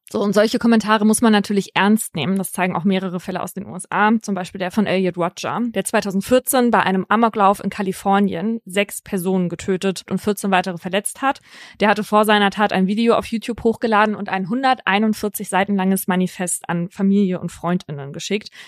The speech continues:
in dem er schreibt, dass er in seinen zweiundzwanzig Jahren nie eine Freundin oder Sex hatte und, und dass er alle Frauen dafür bestrafen wird, dass sie ihm den Sex entzogen haben.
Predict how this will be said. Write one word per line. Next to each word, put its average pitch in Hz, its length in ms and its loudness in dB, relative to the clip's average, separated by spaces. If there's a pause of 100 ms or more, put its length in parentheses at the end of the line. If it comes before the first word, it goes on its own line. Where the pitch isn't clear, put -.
(120)
in 185 60 -2
dem 190 140 2
er 196 80 2
schreibt, 190 400 0
dass 180 220 0
er 180 180 0
in 180 80 0
seinen 175 180 -2
zweiundzwanzig 214 540 0
Jahren 185 340 0
nie 233 240 2
eine 202 220 0
Freundin 190 380 2
oder 180 160 -2
Sex - 320 -8
hatte 185 260 -8
und, 190 160 -6
und 185 140 -4
dass 180 120 -4
er - 280 -4
alle 226 160 4
Frauen 196 400 2
dafür 180 260 -4
bestrafen 165 640 -4
wird, 160 260 -4 (140)
dass 185 160 -8
sie 214 160 -4
ihm 208 180 0
den 185 160 0
Sex - 280 -6
entzogen 175 480 -4
haben. 180 240 6